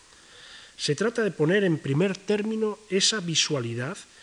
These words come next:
que es propia de las artes plásticas, en tanto que nos permite una aproximación específica a la realidad. Nos obliga a detenernos en ella,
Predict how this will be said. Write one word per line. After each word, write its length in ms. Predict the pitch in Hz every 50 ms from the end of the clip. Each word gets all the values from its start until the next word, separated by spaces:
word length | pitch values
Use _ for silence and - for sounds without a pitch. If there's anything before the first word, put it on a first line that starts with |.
| - - - - - -
que 120 | - 151
es 100 | 180 -
propia 400 | - - - 202 226 226 233 202
de 80 | 165 143
las 160 | 135 123 -
artes 320 | 170 170 - - - -
plásticas, 720 | - - 175 202 - - - 123 110 - 151 180 - - - - - - - - - - - - -
en 220 | 165 151 147 151
tanto 440 | - - 226 247 254 233 - 233 196
que 100 | - 170
nos 180 | 151 143 - -
permite 640 | - 143 127 120 139 175 202 202 202 226 220 - - -
una 320 | 190 202 220 233 226 202
aproximación 1080 | 185 170 - 165 151 135 - - - - - 139 131 123 113 - - 175 185 208 226 226 - -
específica 800 | 147 - - - 135 120 - - 240 233 - 180 151 - 139 123
a 40 | 120
la 120 | 117 110
realidad. 500 | 113 110 113 104 104 107 120 156 170 143 - - - - - - - - - - - - - - - - -
Nos 240 | 143 147 143 - 147
obliga 440 | 135 135 175 226 247 214 170 135 120
a 60 | 120
detenernos 600 | 123 120 - 131 131 151 165 180 180 156 - -
en 100 | 139 139
ella, 280 | 165 175 143 110 90